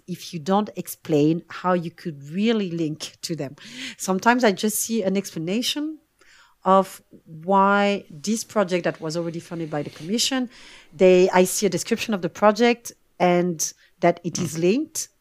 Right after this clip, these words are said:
Speaker 1: to
Speaker 2: Yeah.
Speaker 1: your topic. Okay, great. But how really you will use the results of this project in your project, this is
Speaker 2: Yeah.
Speaker 1: something else. And this is what would be expected here. You really need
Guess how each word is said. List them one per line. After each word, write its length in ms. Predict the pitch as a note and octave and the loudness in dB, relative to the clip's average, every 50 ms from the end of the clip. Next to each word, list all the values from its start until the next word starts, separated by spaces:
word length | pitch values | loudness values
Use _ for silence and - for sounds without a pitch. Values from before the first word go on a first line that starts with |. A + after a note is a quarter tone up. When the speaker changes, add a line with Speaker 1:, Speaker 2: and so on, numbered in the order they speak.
| _ _ _ _ _ _ _ _ _ - | _ _ _ _ _ _ _ _ _ -6
Speaker 1:
to 100 | - G#3+ | -2 2
Speaker 2:
Yeah. 40 | G3 | 2
Speaker 1:
your 80 | G3+ | 2
topic. 420 | G3 - A3 G#3+ A3 - D4+ D4 - - | 2 2 2 0 2 0 -4 -2 -2 -4
Okay, 260 | G3 G3 - A3 E3+ | -4 -2 -2 -2 -4
great. 600 | D3+ D#3 D#3+ E3 F#3 G#3+ G#3+ E3 - - - - - - - - - _ _ _ _ _ | -4 -2 0 2 2 2 2 0 -4 -6 -8 -8 -10 -18 -20 -20 -20 _ _ _ _ _
But 160 | E3+ F3+ - - - - - - - - | -4 -4 -4 -4 -8 -10 -10 -6 -2 2
how 480 | G#3+ G#3+ G#3+ A3 G#3 D#3 C3 C3+ - - - | 4 6 8 8 6 6 4 -2 -10 -14 -16
really 400 | D#3 D#3 D#3 F#3 G#3+ A3+ G#3+ G3 | -12 -6 -2 0 0 0 0 -2
you 180 | F3 D3 E3+ E3 | -2 -4 -6 -6
will 200 | D#3 E3 D#3+ D#3+ | -4 -4 -4 -4
use 640 | D3+ D3 D3+ E3+ G#3+ A3+ B3 C#4 C4 - - - - _ _ _ _ _ _ _ _ _ _ _ | -6 -8 -4 -2 -2 0 0 -2 -2 -2 -4 -4 -6 _ _ _ _ _ _ _ _ _ _ _
the 100 | - D#3+ | -6 -6
results 480 | D3 D3+ F#3+ G#3+ G#3+ G3+ A3 G#3+ G3+ - | -2 0 2 2 2 2 0 -2 -2 -4
of 120 | F#3+ E3 | -6 -8
this 120 | D#3 D#3 - | -8 -12 -12
project 720 | - - F3+ G3 G3+ F3 F3 D3+ D#3+ D#3+ - - - - _ _ _ _ _ _ _ _ - | -4 0 0 0 2 2 0 -2 -2 -4 -6 -10 -10 -10 _ _ _ _ _ _ _ _ 0
in 320 | A#3 B3+ D4 C#4 G#3 - - _ | 4 4 6 4 4 0 -4 _
your 140 | - D#3+ C#3 | -8 -8 -8
project, 480 | - - F3+ F#3+ F#3 - A3+ A3+ F#3+ | -2 0 2 2 2 2 0 0 0
this 160 | F3+ F#3+ - - | -2 -4 -4 -4
is 60 | A#2 | -6
Speaker 2:
Yeah. 60 | A2 | -6
Speaker 1:
something 280 | - E3 D#3 - E3 D3 | -6 -8 -8 -10 -12 -12
else. 300 | B2+ - - - - - - - - - - - - _ _ - | -14 -14 -16 -16 -16 -16 -18 -20 -20 -20 -20 -20 -20 _ _ -2
And 320 | F#3 F#3 G3 G#3 A3 A3 - - | 2 2 4 4 2 2 0 -4
this 260 | F3+ D#3+ G3+ G3 - - | -4 -4 -4 -2 -2 -4
is 140 | A3 - | -4 -2
what 180 | - G#3 G3+ - | -2 -2 -2 -2
would 120 | G3 F3 | -4 -6
be 100 | D3+ F3 | -4 -6
expected 480 | D#3+ - - - F3 D#3+ D3 - D3 - | -8 -8 -8 -6 -6 -6 -6 -8 -12 -16
here. 240 | - - - D3+ C#3 - - - - - - | -16 -14 -14 -14 -14 -14 -16 -20 -20 -16 -12
You 100 | E3 E3 | -10 -6
really 280 | D#3+ F#3 A3 A#3 B3 A#3 | 0 2 2 2 4 2
need 200 | A3+ A3 A3 | 2 2 0